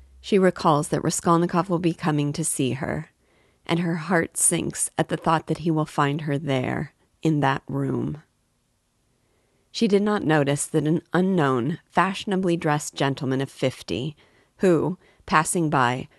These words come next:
heard her say the name Raskolnikov, was watching her.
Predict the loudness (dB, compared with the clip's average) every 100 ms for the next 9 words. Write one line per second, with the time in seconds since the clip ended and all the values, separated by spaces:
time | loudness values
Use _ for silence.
0 | _ 2 2 2 -4 -2 -2 0 0 0
1 | -2 -4 -4 -4 -2 0 0 0 -2 -4
2 | -4 -8 -16 _ _ -4 -2 0 0 0
3 | -2 -8 -8 -6 -6 -8